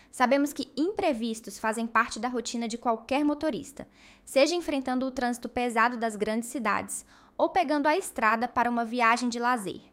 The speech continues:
Por isso, ter uma proteção inteligente e simplificada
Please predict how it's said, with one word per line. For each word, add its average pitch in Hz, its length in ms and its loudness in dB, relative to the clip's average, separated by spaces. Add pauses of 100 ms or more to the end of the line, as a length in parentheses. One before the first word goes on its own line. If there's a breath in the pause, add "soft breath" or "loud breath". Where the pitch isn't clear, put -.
(420 soft breath)
Por 294 160 2
isso, 277 380 -2 (320 loud breath)
ter 330 160 6
uma 427 120 4
proteção 311 440 0
inteligente 262 640 -2
e 254 60 -6
simplificada 226 840 -2